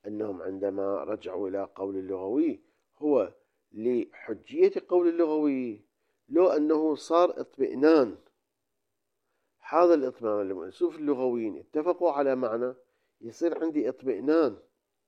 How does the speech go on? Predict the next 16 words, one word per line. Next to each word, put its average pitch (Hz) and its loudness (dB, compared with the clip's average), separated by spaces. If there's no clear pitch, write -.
بأن 104 -6
هذا 143 -2
اللفظ 156 0
له 113 -4
هذا 95 -4
المعنى، 85 -10
والاطمئنان 92 -6
هو 131 -4
حجة. - -16
سبب 202 2
الاطمئنان 110 -4
والذي 120 -4
دعا 170 0
إلى 170 0
تحقق 156 -8
الاطمئنان 147 0